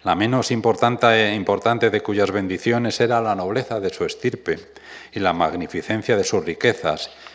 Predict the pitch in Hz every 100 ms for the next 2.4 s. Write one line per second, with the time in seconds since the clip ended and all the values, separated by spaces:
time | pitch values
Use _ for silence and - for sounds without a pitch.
0 | - 101 92 92 117 - 120 98 87 92
1 | - - - 90 110 139 123 120 - 104
2 | 98 123 110 110